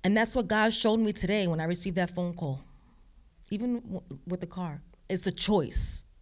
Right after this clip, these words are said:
What's, what's, what's your choice? You could stress all, you could drive the whole hour and be stressing. "Oh my goodness, how did this happen? Why did this happen? Why, why, why, God, why?"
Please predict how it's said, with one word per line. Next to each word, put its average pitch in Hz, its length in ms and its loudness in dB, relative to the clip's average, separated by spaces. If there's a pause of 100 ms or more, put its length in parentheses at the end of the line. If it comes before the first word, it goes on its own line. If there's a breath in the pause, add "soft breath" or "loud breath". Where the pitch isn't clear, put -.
(220)
What's, 190 300 0
what's, 180 320 -2
what's 175 340 0
your 175 140 -2
choice? - 500 -4 (640 soft breath)
You 185 120 0
could 156 120 -2
stress 185 440 4
all, 180 260 2
you 185 100 2
could 143 200 0
drive 185 420 10
the 175 80 8
whole 202 300 6
hour 208 260 6
and 165 100 2
be 175 60 0
stressing. 180 500 2
"Oh 196 160 4
my 190 140 -2
goodness, 196 300 -4
how 190 80 0
did 196 100 -2
this 185 140 -4
happen? 190 320 -2
Why 180 140 2
did 185 80 0
this 185 200 0
happen? 190 280 2
Why, 196 180 0
why, 185 240 -2
why, 190 220 0
God, 180 260 0
why?" 196 180 -2